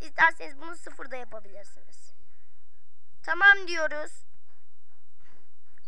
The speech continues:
Herhangi bir fotoğrafın üstüne şeffaf bir fotoğraf. Rep vermeyi unutmayın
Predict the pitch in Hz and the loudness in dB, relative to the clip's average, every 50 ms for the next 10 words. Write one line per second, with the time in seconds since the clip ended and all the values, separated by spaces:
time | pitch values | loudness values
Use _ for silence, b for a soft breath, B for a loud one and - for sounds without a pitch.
0 | - - - - - - - - - - - - - - - - - - - - | 0 0 0 0 0 -2 -2 -2 -2 -2 -2 -2 -2 -2 0 0 0 0 0 0
1 | - - - - - - - - - - - - - - - 294 320 359 359 359 | 0 0 0 0 0 0 0 0 0 0 0 0 0 0 0 0 0 2 2 2
2 | 381 370 359 302 359 349 311 - 359 359 349 349 339 339 330 - 214 180 180 - | 0 0 -2 -2 -2 -2 -2 -2 -2 -2 -2 -2 -2 -2 -2 -2 -2 -2 -2 -2
3 | - - - 175 - - - - - - - - 233 - - - 311 302 320 - | -2 -2 -2 -2 -2 -2 -2 -2 -2 -2 0 0 0 0 0 -2 -2 -2 -2 -2
4 | - - - - - 277 262 277 262 247 - - - - - - - - - - | -2 -2 -2 -2 -2 0 2 2 2 2 2 0 -2 -2 -2 -2 -2 -2 -2 0
5 | - - - - - - - - - - - - - - - - - - - - | 0 0 0 0 0 0 0 0 0 0 0 0 0 0 0 0 0 0 0 0
6 | - - - - - - - - - - - - - - - - - - - - | 0 0 0 0 0 0 0 0 0 0 0 0 0 0 0 0 0 0 0 0
7 | - - - - - - - - - - - - - - - - - - - - | 0 0 0 0 0 0 0 0 0 0 0 0 0 0 0 0 0 0 0 0
8 | - - - - - - - - - - - - - - - - - - - - | 0 0 0 0 0 0 0 0 0 0 0 0 0 0 0 0 0 0 0 0
9 | 294 320 320 320 - - 330 349 349 349 349 349 349 359 349 349 359 - - - | 2 2 2 2 0 2 6 6 6 6 6 2 0 -2 -2 -2 -2 -2 -2 -2
10 | - 330 330 320 311 302 | -2 -2 -2 -2 -2 -2